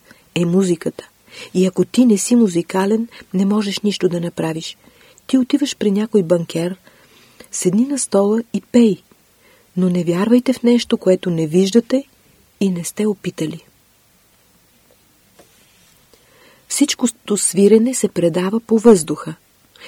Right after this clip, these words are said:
Един оркестър принася полза на хората, без те да знаят. Като свири някъде един оркестър,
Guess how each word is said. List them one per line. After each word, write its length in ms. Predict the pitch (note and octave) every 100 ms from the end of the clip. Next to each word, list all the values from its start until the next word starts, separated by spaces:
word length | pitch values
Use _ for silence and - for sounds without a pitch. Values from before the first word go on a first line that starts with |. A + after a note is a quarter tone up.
| -
Един 280 | F#3 G3+ B3
оркестър 520 | A#3+ - A#3 - B3
принася 500 | - F#3+ G3+ A3 G#3+
полза 360 | - G3 G#3+ G#3
на 120 | F#3+
хората, 500 | - G3+ A3 - B3 - - - - D#3+
без 300 | E3 A3+ -
те 140 | B3+
да 120 | B3
знаят. 600 | A3 F#3+ F3 D#3 - - - _ - _
Като 240 | - F3+ F3
свири 400 | - F#3 A3+ C4
някъде 420 | A#3+ B3 A3 G#3
един 260 | G3 G#3+
оркестър, 600 | G3 F3+ G3+ A3 - G#3